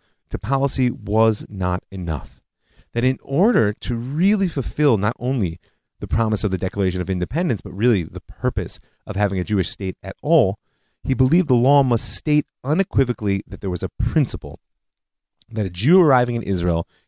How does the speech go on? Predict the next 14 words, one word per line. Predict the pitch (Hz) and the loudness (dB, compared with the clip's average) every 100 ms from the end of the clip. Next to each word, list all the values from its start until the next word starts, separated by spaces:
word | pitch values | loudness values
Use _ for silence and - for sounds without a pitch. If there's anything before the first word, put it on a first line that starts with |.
| - | -10
is | 101 85 | -6 -6
returning | 85 - 135 131 123 | -8 -6 -2 0 -2
to | 101 | -2
their | 87 87 | -4 -6
homeland, | - - 143 139 82 - - _ _ - | -8 -6 -2 -2 -2 -8 -16 _ _ -8
and | 110 | 0
therefore | 131 170 131 | 2 2 2
is | 110 | 0
not | 127 196 - | -2 -4 -8
just | - 143 151 | -4 -4 -2
an | 120 - | -6 -6
immigrant | 135 135 90 85 - | -6 -4 -4 -6 -6
like | 92 101 - - | -4 -4 -4 -10
any | 87 82 | -8 -6